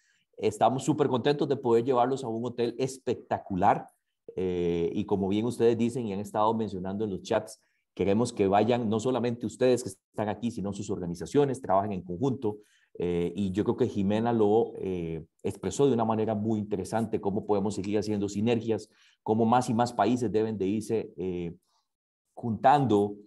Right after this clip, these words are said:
y de cierta forma acompañándonos para que estos viajes de incentivo cada vez tengan mayor impacto en nuestra organización. Así que bueno,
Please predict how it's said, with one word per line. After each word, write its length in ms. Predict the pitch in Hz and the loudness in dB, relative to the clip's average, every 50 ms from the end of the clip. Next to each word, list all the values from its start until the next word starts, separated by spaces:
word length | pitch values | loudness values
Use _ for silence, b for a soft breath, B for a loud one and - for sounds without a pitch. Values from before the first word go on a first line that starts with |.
| _ _ _ | _ _ _
y 140 | - 104 107 | -4 -4 -2
de 100 | 98 95 | -2 0
cierta 240 | 98 110 104 - 107 | -2 -2 -2 -2 -2
forma 280 | - 120 113 113 - - | 0 0 0 0 -2 -2
acompañándonos 960 | - 92 - 107 101 87 - 92 98 113 123 127 113 101 92 92 92 92 - | -2 -4 -2 -2 -6 -4 -4 -4 -2 0 0 0 0 -2 -2 -4 -6 -10 -8
para 280 | - - 92 90 90 87 | -4 -4 -2 -2 -4 -4
que 120 | - 95 | 0 -2
estos 200 | 98 98 101 113 | -2 0 0 0
viajes 240 | 98 110 104 110 104 | 2 2 2 2 0
de 80 | 104 104 | -2 -2
incentivo 440 | 92 92 82 78 98 98 98 98 | -4 -4 -6 -2 -2 0 0 -2
cada 260 | 98 98 92 95 98 95 | 0 0 2 2 2 2
vez 300 | 98 104 104 101 - _ _ _ _ _ _ _ | 2 0 -2 -2 -8 _ _ _ _ _ _ _
tengan 300 | _ 113 110 107 107 101 | _ 0 2 2 2 0
mayor 260 | 87 92 87 95 104 101 | -2 -2 0 0 0 0
impacto 440 | 92 85 - 101 98 95 - - | 0 0 2 2 0 2 -2 -4
en 80 | 92 87 | -4 -2
nuestra 240 | 87 85 87 - 85 | -4 -4 -4 -6 -6
organización. 540 | 80 80 80 82 80 78 80 78 92 92 90 | -6 -6 -8 -8 -8 -10 -10 -8 -6 -8 -6
Así 160 | 85 107 110 | -4 -4 0
que 80 | - | 2
bueno, 420 | 127 135 147 143 127 90 - - | 4 4 4 4 2 0 -2 -8